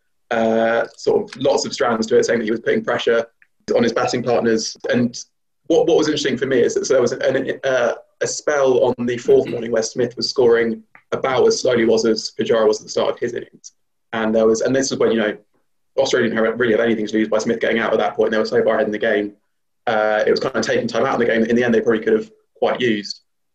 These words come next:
Uh, and people were suggesting that Pujara just didn't have that other gear, which it just, it just smacked of people just having not really watched Pujara bat ever, because actually that's kind of what he does. He kind of, a lot of the time, will take a hundred and fifty balls to get to fifty and then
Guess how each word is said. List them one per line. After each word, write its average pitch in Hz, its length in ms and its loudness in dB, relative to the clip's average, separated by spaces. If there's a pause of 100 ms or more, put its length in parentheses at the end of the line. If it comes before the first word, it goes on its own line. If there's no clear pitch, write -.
(120)
Uh, 107 420 0 (200)
and 120 100 0
people 135 180 0
were 127 100 4
suggesting 120 340 -2
that - 80 -8
Pujara 117 260 0
just 113 120 -2
didn't 117 160 -2
have 117 160 -2
that 117 100 -2
other 113 160 0
gear, 117 400 0
which - 400 -4 (220)
it - 80 -2
just, 135 160 -4
it 147 80 -2
just 139 180 -2
smacked 147 240 -4
of 123 60 -12
people 135 180 -2
just 131 160 -8
having 135 140 0
not 151 160 -2
really 139 260 -4 (340)
watched - 240 0
Pujara 131 540 0 (400)
bat - 340 -4 (120)
ever, 151 240 2
because - 640 -4
actually 120 280 -2
that's - 240 -4
kind - 140 -2
of 113 60 2
what 113 80 4
he 113 60 0
does. 120 200 2
He 110 60 -2
kind 113 180 -2
of, 113 140 -8 (320)
a 117 60 4
lot 120 200 4
of 113 80 4
the - 60 -4
time, 120 180 0
will 113 80 -2
take 113 220 0
a 113 40 2
hundred 117 200 -2
and 117 100 -6
fifty - 160 -4
balls 117 220 -2
to - 100 -10
get - 60 2
to - 80 -6
fifty 110 460 0
and 113 140 -2
then 110 380 -4